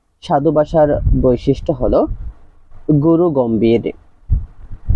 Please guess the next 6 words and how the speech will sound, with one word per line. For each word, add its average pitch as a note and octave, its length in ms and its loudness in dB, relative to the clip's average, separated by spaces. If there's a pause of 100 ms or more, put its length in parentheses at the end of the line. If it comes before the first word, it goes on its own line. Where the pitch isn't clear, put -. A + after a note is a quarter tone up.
(180)
নিচের F3 500 0 (120)
কোনটি F3+ 480 0 (100)
চলিত F#3 400 0 (800)
রীতির C#3 600 2
শব্দ? - 560 -2 (840)
চলিত E3 360 0